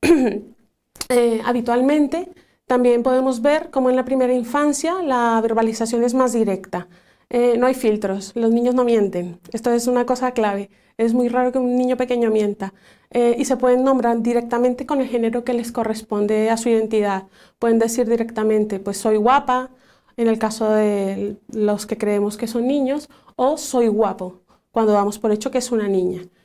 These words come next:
Eh, también nos podemos em-, eh, encontrar con expresiones un poco más hechas a futuro,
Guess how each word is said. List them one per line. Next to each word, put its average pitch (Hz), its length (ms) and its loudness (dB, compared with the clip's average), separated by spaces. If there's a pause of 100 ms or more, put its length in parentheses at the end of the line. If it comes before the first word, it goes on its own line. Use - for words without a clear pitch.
(400)
Eh, 240 400 4
también 233 300 4
nos 240 140 0
podemos 254 340 0
em-, 262 200 -2
eh, 240 540 4
encontrar 240 680 2
con 254 160 0
expresiones 233 960 0
un 254 120 -4
poco 247 380 2
más 233 320 -6
hechas 294 460 -2
a 247 60 -2
futuro, 294 540 0